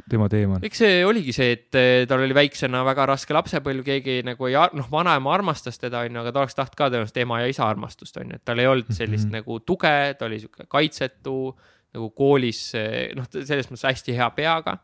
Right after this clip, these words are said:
Speaker 1: Mhm.
Speaker 2: aga koolis ka, kuna ta oli nagu vaene, siis ta ütles ka, et ta läks nagu kooli, noh, ta on kirjeldanud purjus peaga, kusjuures, eh, mingit situatsiooni, kus ütles, et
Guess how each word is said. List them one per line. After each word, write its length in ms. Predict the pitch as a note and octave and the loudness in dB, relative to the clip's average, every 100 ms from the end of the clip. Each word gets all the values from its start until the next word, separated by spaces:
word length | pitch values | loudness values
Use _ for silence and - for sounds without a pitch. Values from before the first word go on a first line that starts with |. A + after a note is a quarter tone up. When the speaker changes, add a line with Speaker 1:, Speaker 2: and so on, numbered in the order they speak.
| - | 2
Speaker 1:
Mhm. 280 | A#2 C3 B2+ | 6 6 6
Speaker 2:
aga 200 | A#2 A#2+ | 2 0
koolis 340 | C#3+ C3+ A#2+ | 2 0 0
ka, 200 | D3+ C#3 | 2 2
kuna 220 | A#2 A2 G#2+ | 2 -4 -6
ta 80 | |
oli 120 | A2 A2 | -8 -10
nagu 200 | A2 A2+ | -10 0
vaene, 520 | C3+ D#3 D3+ C#3+ C3 | 4 4 4 0 -6
siis 120 | B2 | -8
ta 100 | - | -10
ütles 200 | A2+ - | -10 -10
ka, 120 | - A#2+ | -2 -2
et 140 | - | -2
ta 80 | A2 | -8
läks 240 | G#2+ - | -8 -10
nagu 160 | A#2+ A2+ | -14 -10
kooli, 460 | - E3 F3 C3 A#2 | 0 2 2 0 -4
noh, 140 | B2 | -10
ta 80 | B2 | -10
on 120 | C3 A#2 | -10 -2
kirjeldanud 500 | C#3+ C#3 A2+ A2+ A#2 _ _ _ | 0 0 -4 -8 -16 _ _ _
purjus 260 | - C3 A2+ | -4 -4 -4
peaga, 380 | - C3 A2+ A#2 | -2 0 0 -2
kusjuures, 640 | B2+ A2 B2 A#2+ B2+ - | -12 -10 -6 -6 -8 -10
eh, 120 | B2 | -10
mingit 220 | A#2+ A#2 - | -10 -12 -14
situatsiooni, 640 | B2 A#2+ - F3 F#3 A2+ | -14 -12 -4 0 0 -2
kus 120 | - | -10
ütles, 280 | A#2+ - A#2 | -14 -12 -14
et 180 | A#2 | -14